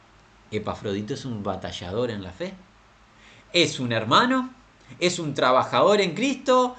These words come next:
y es un soldado del Señor en la lucha espiritual. Miren el testimonio de Epafrodito. Así que, ¿quieres aplicación práctica a tu vida?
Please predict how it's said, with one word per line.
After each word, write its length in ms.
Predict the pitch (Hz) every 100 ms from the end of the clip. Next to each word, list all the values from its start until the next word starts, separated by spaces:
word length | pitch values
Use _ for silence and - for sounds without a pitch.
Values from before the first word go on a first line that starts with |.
| - 143
y 140 | 175
es 160 | 165 185
un 120 | 160
soldado 840 | - 175 139 127 196 233 208 170
del 180 | 151 143
Señor 560 | - 135 170 240 208 - - _ -
en 180 | 135
la 140 | 123 113
lucha 260 | 123 123
espiritual. 720 | 123 120 143 147 151 190 156 - -
Miren 320 | 185 254 285
el 160 | 285 214
testimonio 680 | 226 220 208 190 240 277 226
de 60 | 165
Epafrodito. 920 | 160 - 151 156 151 147 123 107 - - _ _ _ _ _ _ _ _ -
Así 360 | 147 - 202
que, 260 | 190 160 -
¿quieres 320 | 180 190 185
aplicación 640 | 156 151 147 160 - 151
práctica 400 | 151 151 147 143
a 60 | 117
tu 100 | 135
vida? 460 | 170 220 208 117